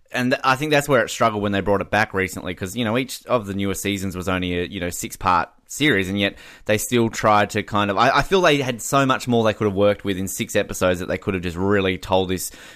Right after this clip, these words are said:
story and expanded on the mythology, yet you still kind of had random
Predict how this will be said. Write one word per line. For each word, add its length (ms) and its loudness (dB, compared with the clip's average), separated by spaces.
story 320 4
and 80 2
expanded 480 0
on 120 2
the 60 0
mythology, 480 4
yet 140 -2
you 120 -4
still 220 0
kind 200 0
of 60 -4
had 160 2
random 640 2